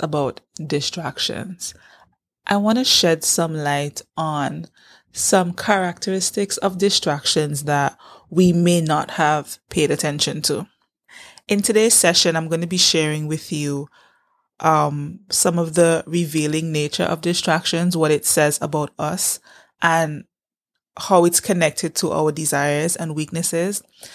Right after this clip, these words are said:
And I'm also gonna touch on a new perspective or a new approach that we can take in combating distractions, because at the end of the day,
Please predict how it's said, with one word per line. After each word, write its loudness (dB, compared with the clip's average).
And 4
I'm 0
also 4
gonna -2
touch -2
on -2
a 0
new 2
perspective 0
or 0
a -2
new 0
approach -4
that 0
we -4
can -6
take -4
in -4
combating 2
distractions, -2
because -2
at 0
the -4
end 0
of -6
the -12
day, -4